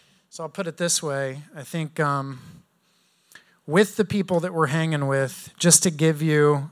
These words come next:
a tool that I think is helpful, um, I don't even know that I'd call it a tool. I'd say, I'd say these are different sorts of spaces or environments that make sense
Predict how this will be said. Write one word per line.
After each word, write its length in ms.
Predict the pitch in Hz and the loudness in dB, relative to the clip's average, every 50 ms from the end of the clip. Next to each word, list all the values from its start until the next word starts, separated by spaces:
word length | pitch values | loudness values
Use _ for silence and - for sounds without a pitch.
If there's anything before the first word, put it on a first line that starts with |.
| _ - | _ -6
a 80 | 147 | -6
tool 400 | 135 - - - 180 175 170 160 | -4 -4 -2 0 2 2 2 2
that 120 | 147 151 139 | 2 0 -2
I 120 | 139 139 | -2 -4
think 200 | - 165 147 127 | -4 -6 -6 -4
is 160 | 147 135 - | -4 -4 -2
helpful, 640 | - 156 151 151 147 - - 151 143 139 135 131 127 _ _ - _ _ _ _ _ _ - _ _ _ _ _ - | -2 -2 -4 -4 -6 -6 -6 -4 -4 -4 -4 -8 -10 _ _ -20 _ _ _ _ _ _ -20 _ _ _ _ _ -4
um, 500 | 147 147 147 143 143 139 139 139 131 131 - - - - _ _ _ _ _ _ _ _ _ _ _ _ - - _ 165 | -2 -2 0 0 -2 -4 -6 -8 -10 -12 -18 -20 -20 -20 _ _ _ _ _ _ _ _ _ _ _ _ -20 -10 _ 0
I 40 | |
don't 120 | 160 180 185 | 2 2 2
even 160 | 175 165 170 | 2 0 -2
know 120 | 165 160 | -4 -2
that 100 | 156 156 | -2 -4
I'd 140 | 151 151 135 | -4 -6 -6
call 240 | - - 160 156 151 | -6 -6 -4 -4 -2
it 60 | 147 | -4
a 80 | 143 135 | -4 -4
tool. 400 | - - - 160 147 139 135 135 | -6 -2 0 0 0 2 0 0
I'd 180 | 127 139 139 | -2 -2 2
say, 400 | - - - 170 156 151 170 185 202 - _ _ | 2 2 2 2 0 0 -4 -6 -10 -20 _ _
I'd 160 | 156 151 147 | -6 0 2
say 260 | - - 175 156 151 | 2 2 2 2 0
these 440 | 147 147 170 156 151 165 190 185 185 | -2 -4 -8 -4 0 2 2 2 2
are 100 | 185 160 | 0 -2
different 680 | 151 139 127 123 165 170 - - 190 175 170 160 170 - _ _ _ _ _ _ _ _ _ _ _ | -2 -4 -6 -2 -2 -2 0 0 0 0 0 -2 -4 -8 _ _ _ _ _ _ _ _ _ _ _
sorts 600 | - - - - 180 165 165 165 165 - - - | 2 2 2 4 4 4 6 4 4 4 2 0
of 180 | 160 147 131 | 0 2 4
spaces 680 | - - - - 165 147 147 151 151 - 165 151 135 | 4 4 4 4 2 2 2 2 2 2 0 0 0
or 140 | 147 147 143 | 0 0 0
environments 1000 | 143 143 139 131 143 143 147 147 147 143 135 131 131 131 123 - - - - - _ _ _ _ _ _ _ | -2 -2 0 0 0 0 2 0 0 -2 -2 -4 -6 -2 -2 0 -2 -2 -4 -10 _ _ _ _ _ _ _
that 180 | - 160 156 151 | -2 -2 -2 0
make 320 | 147 151 151 156 147 - | 0 2 2 0 2 2
sense 760 | - - - 175 160 147 135 131 147 - - - - - | 2 4 4 4 2 0 -2 -4 -4 -2 -2 -2 -2 -6